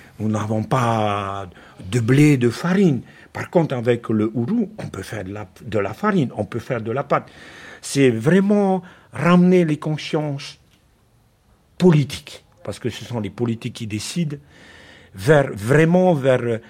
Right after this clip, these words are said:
les fondations de la vie au quotidien. C'est pour ça que beaucoup de Marquisiens aujourd'hui reviennent vers la source, c'est-à-dire qu'il y a une terre qui peut produire beaucoup de choses, qui peut nourrir des familles,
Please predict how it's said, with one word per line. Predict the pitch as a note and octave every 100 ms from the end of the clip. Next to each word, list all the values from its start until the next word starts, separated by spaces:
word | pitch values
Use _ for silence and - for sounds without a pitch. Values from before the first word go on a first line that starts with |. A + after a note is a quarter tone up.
| -
les | A2 A#2
fondations | A#2+ - F3 D3+ C#3 - - C#3+ D3+ D3+ -
de | A#2 G#2+
la | C#3 C#3
vie | C3 E3+ -
au | -
quotidien. | - C3 - A2 G2+
C'est | - A#2+
pour | A#2+
ça | - D#3
que | -
beaucoup | A#2 A#2+ F3+ D#3+ F#3 F#3
de | D3 C3+
Marquisiens | C3+ B2+ C3 B2+
aujourd'hui | C3 A2+ B2 B2 C#3+ C#3+ - - -
reviennent | - C3+ A#2+ B2+ A#2+ A2
vers | G2+ G#2+
la | A2
source, | - F3+ - - - - - _
c'est-à-dire | - - A#2+ A#2 A2+
qu'il | A#2
y | G#2
a |
une | A2 D#3 F3 -
terre | B2 A2 A#2+ A#2+ - - -
qui | -
peut | A2+ A#2
produire | - A#2 B2 A#2+ A2+
beaucoup | A2 B2+ F#3 G#3
de | D3
choses, | - C3 B2 -
qui | A#2+
peut | A2+ B2
nourrir | B2+ C3+ C3 B2+ B2 - - B2
des | C3 G3
familles, | F3+ F#3 D3+ C#3 C#3